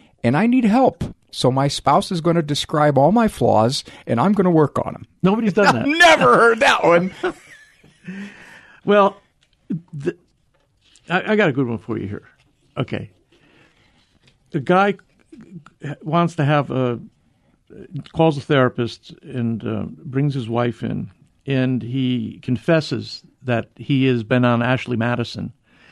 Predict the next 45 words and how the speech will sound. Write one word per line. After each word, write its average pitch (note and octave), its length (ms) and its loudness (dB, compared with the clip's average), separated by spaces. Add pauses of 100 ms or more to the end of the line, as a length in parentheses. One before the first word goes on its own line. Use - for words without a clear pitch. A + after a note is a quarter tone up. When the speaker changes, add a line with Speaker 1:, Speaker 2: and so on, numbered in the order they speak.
(160)
Speaker 2:
the A#2+ 80 -6
site C#3 320 0
that A#2 120 -4
you B2 100 -6
go A#2+ 200 2
to A#2 240 -4
if - 100 -10
you A#2+ 60 -6
wanna A2+ 200 -2
have A2+ 180 -2
an A2 80 -4
adulterous A#2 500 -6
affair. C3 560 -2
Speaker 1:
Mm. G#2+ 80 -16 (440)
Speaker 2:
And D3 420 2
he's C#3+ 260 0
concerned A3+ 420 2
about C3 260 4
it D3 120 -8
'cause - 420 -2 (640)
he, D#3 260 -6
he D3 240 -2 (300)
wants G3+ 340 2
to, G#3 220 4
but D#3+ 160 0
he D#3 60 -2
doesn't F3 320 0
want D3 260 2
to. D3+ 100 0
He's C#3+ 180 2
ambivalent D3 540 -2
about A2 300 0
it. - 100 -6 (580)
And, D#3 300 2
uh, G#2+ 40 -2
he C#3 480 -4
says, D#3 480 -2
"But - 260 -2
I, D#3+ 220 0
I've C#3+ 200 -2
met F3+ 240 2
somebody D3 420 2
on C3+ 180 0
the B2+ 80 -2
site - 460 -2